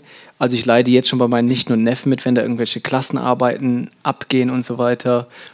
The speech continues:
Und, ähm, ich hab die Schulzeit selbst toll gefunden, aber auch als eine Herausforderung.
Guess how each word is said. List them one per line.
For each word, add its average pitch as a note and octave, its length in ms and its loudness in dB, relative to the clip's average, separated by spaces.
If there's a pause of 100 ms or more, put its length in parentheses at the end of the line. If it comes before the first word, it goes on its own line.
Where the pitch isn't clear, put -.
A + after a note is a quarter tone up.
(180)
Und, B2 360 2
ähm, A2+ 400 2
ich B2 120 -6
hab A#2+ 80 -4
die A#2+ 120 -4
Schulzeit C3+ 400 2
selbst A#2+ 240 2
toll D3 160 6
gefunden, D3 280 4
aber A#2 120 2
auch A#2 60 4
als A#2 100 -2
eine B2 120 0
Herausforderung. C3 960 2